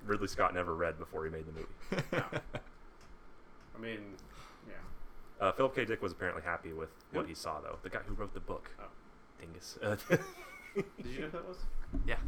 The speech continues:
Speaker 1: I
Speaker 2: he said it
Speaker 1: said,
Speaker 2: earlier.
Speaker 1: said it several times.
Speaker 2: I didn't before he said it,
Speaker 3: Yeah.
Speaker 1: but, um, yeah, he's, he, he was apparently happy with, like, the twenty minutes that he saw, and he was like, "Yeah, that's my world brought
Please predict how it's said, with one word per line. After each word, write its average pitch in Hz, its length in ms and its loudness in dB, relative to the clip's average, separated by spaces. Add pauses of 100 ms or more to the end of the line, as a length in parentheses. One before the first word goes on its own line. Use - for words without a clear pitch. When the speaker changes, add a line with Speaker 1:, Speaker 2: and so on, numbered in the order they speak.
Speaker 1:
I - 100 8
Speaker 2:
he - 80 8
said 131 120 6
it 117 40 8
Speaker 1:
said, 117 120 10
Speaker 2:
earlier. 131 260 10
Speaker 1:
said 143 240 10
it 165 200 4
several - 360 6
times. - 220 0
Speaker 2:
I - 60 12
didn't 147 380 10
before 151 320 12
he 127 120 10
said 110 220 4
it, 113 200 4
Speaker 3:
Yeah. 113 160 4 (1160)
Speaker 1:
but, - 80 6
um, 90 920 6 (500)
yeah, 110 320 6
he's, - 420 -4 (920)
he, 107 220 -4
he 104 100 0
was 95 140 2
apparently 87 360 0
happy 85 240 2
with, 78 160 -4
like, 78 160 -4
the 80 80 -6
twenty 85 200 -4
minutes 80 300 -4
that 78 60 -10
he 80 80 -6
saw, 78 240 -4
and 78 80 -6
he 80 60 -6
was 78 120 -6
like, 78 160 -6
"Yeah, 85 100 -6
that's 85 200 -6
my 82 100 -4
world 80 360 -6
brought 80 200 0